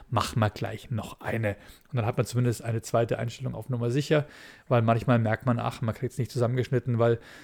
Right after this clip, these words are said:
in dem einen Bild hat der, die Person gerade den rechten Arm oben, in dem anderen Bild, äh, kratzt sich gerade mit der linken an der Nase und es kann man dann nicht so zusammenschnipseln. Das ist die Klappe von Erkan und Stefan. Und wisst ihr überhaupt, warum eine, man eine Klappe hat? Ja?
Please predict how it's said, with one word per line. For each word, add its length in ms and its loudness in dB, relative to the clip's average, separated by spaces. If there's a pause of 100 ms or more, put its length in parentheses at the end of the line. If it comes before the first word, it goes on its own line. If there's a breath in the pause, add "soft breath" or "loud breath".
(120)
in 80 0
dem 140 6
einen 240 6
Bild 240 8
hat 160 4
der, 380 8 (100)
die 60 -2
Person 320 4
gerade 160 6
den 100 0
rechten 280 4
Arm 260 2
oben, 420 4
in 60 2
dem 140 2
anderen 280 0
Bild, 440 4
äh, 140 4
kratzt 280 0
sich 160 0
gerade 200 6
mit 120 0
der 60 2
linken 220 0
an 80 4
der 80 4
Nase 400 8 (300 loud breath)
und 180 2
es 120 -4
kann 120 4
man 80 4
dann 100 4
nicht 140 2
so 100 -4
zusammenschnipseln. 800 -2
Das 220 0
ist 240 -4
die 120 -2
Klappe 440 2
von 160 0
Erkan 320 0
und 60 -2
Stefan. 380 -2 (520 soft breath)
Und 220 6
wisst 220 6
ihr 80 12
überhaupt, 300 12
warum 220 10
eine, 200 6 (120)
man 200 8
eine 200 2
Klappe 400 2
hat? 260 0 (580)
Ja? 300 4